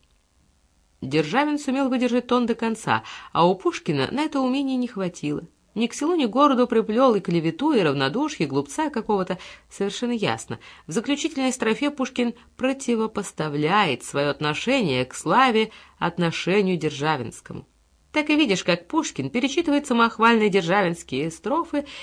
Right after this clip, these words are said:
и как по губам его пробегает насмешка. «А что бы я написал, если бы захотел тоже возгордиться заслугой?»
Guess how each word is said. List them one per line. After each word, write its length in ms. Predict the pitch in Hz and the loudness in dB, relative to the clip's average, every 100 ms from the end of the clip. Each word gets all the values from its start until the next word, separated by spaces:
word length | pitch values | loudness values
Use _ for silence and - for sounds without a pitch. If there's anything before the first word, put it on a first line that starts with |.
| - - | -20 -8
и 120 | - | -4
как 280 | 277 311 294 | -2 -2 -2
по 100 | 262 | -2
губам 320 | 226 220 269 | 2 6 6
его 200 | 247 240 | 6 4
пробегает 480 | 226 185 170 202 208 | 4 2 2 0 0
насмешка. 680 | 180 180 190 165 123 - 123 - - _ | -2 -2 0 0 0 -4 -10 -12 -20 _
«А 120 | 175 | -10
что 180 | - 277 | -6 -4
бы 80 | 311 | -2
я 220 | 330 254 | 0 -2
написал, 420 | 143 147 - 143 | -2 -6 -4 -2
если 220 | 165 175 | -2 -2
бы 100 | 180 | -2
захотел 420 | 175 175 180 240 220 | -4 -4 -2 0 0
тоже 360 | 302 233 135 | 2 2 0
возгордиться 580 | 143 147 185 160 - 135 | -4 -2 -2 -4 -6 -8
заслугой?» 640 | 151 170 196 156 113 - | -8 -8 -6 -6 -8 -12